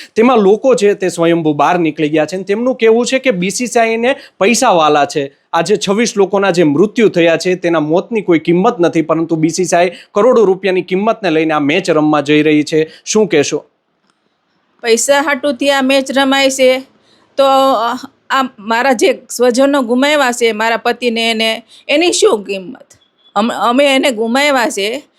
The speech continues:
Speaker 2: એ અમને ખબર છે. અમને અમારું જે લોહી, મારી નજરની સામે મારું લોહી વીત્યું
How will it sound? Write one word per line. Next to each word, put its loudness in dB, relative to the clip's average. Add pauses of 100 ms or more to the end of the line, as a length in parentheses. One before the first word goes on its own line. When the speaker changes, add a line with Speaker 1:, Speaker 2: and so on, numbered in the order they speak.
(180)
Speaker 2:
એ -2
અમને 2
ખબર -2
છે. -2
અમને 0
અમારું 0
જે -2
લોહી, -2
મારી -2
નજરની 0
સામે -4
મારું -2
લોહી 2
વીત્યું -2